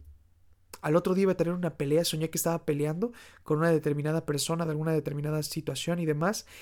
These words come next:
y al otro día por la mañana, curiosamente, despierta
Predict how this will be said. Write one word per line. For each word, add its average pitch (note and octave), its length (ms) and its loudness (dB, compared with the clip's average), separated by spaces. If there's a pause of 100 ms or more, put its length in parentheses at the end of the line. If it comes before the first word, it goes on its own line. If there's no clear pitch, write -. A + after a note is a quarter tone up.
(200)
y F3 100 2
al E3 80 8
otro G3+ 200 4
día F#3+ 200 6
por D#3+ 140 2
la D3+ 100 4
mañana, G3+ 360 0
curiosamente, G#3+ 640 0 (440)
despierta B3+ 720 4